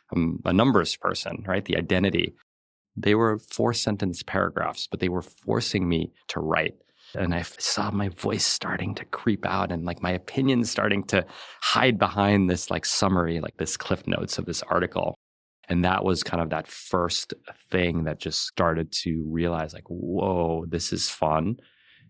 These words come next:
It's adding value to people." And the snowball started to kind of roll down the hill.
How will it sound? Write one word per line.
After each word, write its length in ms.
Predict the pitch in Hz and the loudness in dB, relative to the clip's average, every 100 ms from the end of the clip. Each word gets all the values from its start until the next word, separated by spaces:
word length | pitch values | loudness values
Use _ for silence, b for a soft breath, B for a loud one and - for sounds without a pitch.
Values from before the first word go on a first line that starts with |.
| b | b
It's 160 | - - | -6 0
adding 340 | 82 80 82 | 0 2 0
value 540 | 76 76 78 82 80 80 | 0 0 2 4 2 -2
to 220 | - - | -6 -8
people." 720 | - - - 82 78 82 123 - _ - | -8 -6 -4 -2 -2 -4 -6 -20 _ -4
And 560 | 78 76 76 78 73 - _ _ | -2 0 -2 -4 -6 -14 _ _
the 100 | - | -4
snowball 520 | 87 - 87 85 82 82 | -2 2 2 4 0 -2
started 380 | - 78 76 - | -2 -2 -2 -6
to 180 | 78 | -12
kind 200 | 73 - | -10 -6
of 60 | 80 | -4
roll 220 | 82 85 | 0 0
down 260 | 80 78 80 | 0 0 -2
the 80 | 82 | -2
hill. 320 | - - | -4 -4